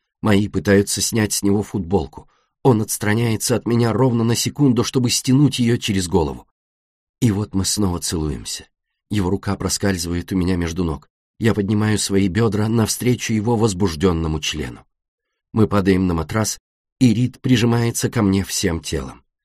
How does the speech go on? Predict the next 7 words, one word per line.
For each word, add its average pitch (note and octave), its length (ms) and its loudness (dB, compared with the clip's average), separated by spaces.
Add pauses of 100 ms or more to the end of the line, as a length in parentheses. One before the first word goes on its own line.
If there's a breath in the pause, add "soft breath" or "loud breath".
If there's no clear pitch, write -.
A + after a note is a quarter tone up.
(240)
Моя F#2+ 180 6
футболка F2 540 -2
улетает G2 480 2
в - 80 -12
сторону. C2+ 460 -4 (460)
Его G#2+ 200 4
бедро G#2+ 400 0